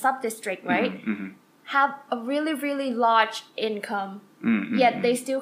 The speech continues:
Speaker 1: consider themselves a sub-district, but
Speaker 2: Mm,
Speaker 1: not
Speaker 2: mm,
Speaker 1: the
Speaker 2: mm.
Speaker 1: municipality,
Speaker 2: Mm.
Speaker 1: right? The Suvarnabhumi.
Speaker 2: The, the Bang Pli.
Speaker 1: Yeah, and
Speaker 2: Bang,
Speaker 1: they're
Speaker 2: Bang Pli
Speaker 1: really
Speaker 2: Yai.
Speaker 1: rich. Bang Phi Yai. Yeah, they're really, really rich. They earn, like, more than hundred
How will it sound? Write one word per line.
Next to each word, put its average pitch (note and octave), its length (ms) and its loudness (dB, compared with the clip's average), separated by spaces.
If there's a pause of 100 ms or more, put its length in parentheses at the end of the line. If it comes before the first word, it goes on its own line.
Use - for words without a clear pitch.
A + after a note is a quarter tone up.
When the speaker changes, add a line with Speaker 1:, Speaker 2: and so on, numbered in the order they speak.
Speaker 1:
consider A3+ 440 -2
themselves G#3 400 -4
a F#3 240 -2 (100)
sub-district, G#3 600 -4 (160)
but G3 100 0
Speaker 2:
Mm, F3 160 -4
Speaker 1:
not A3+ 120 2
Speaker 2:
mm, A3 80 -4
Speaker 1:
the G3+ 120 0
Speaker 2:
mm. - 260 -8
Speaker 1:
municipality, G3 800 -8 (160)
Speaker 2:
Mm. F#3 260 -12 (260)
Speaker 1:
right? A3 220 -2 (120)
The F#3+ 120 -8 (260)
Suvarnabhumi. G3 960 -10
Speaker 2:
The, G2 60 -4 (180)
the G#2+ 140 2
Bang A2 240 4
Pli. F#2+ 340 0 (120)
Speaker 1:
Yeah, A3 160 4
and C4+ 100 4
Speaker 2:
Bang, B2+ 100 12
Speaker 1:
they're - 160 6
Speaker 2:
Bang B2+ 140 8
Pli - 100 2
Speaker 1:
really A#3+ 280 6
Speaker 2:
Yai. F3+ 100 4 (140)
Speaker 1:
rich. - 180 -2 (360)
Bang A#3 180 4 (100)
Phi A#3 140 -6 (120)
Yai. E3+ 100 0 (100)
Yeah, A3+ 140 2
they're D4 300 4
really, F4+ 220 0 (160)
really C4+ 260 -2 (180)
rich. A#3 140 0 (200)
They A#3 100 0 (200)
earn, C4+ 160 2 (140)
like, G#3+ 140 -4 (120)
more A#3+ 260 0
than A#3 120 0 (320)
hundred A#3 280 -6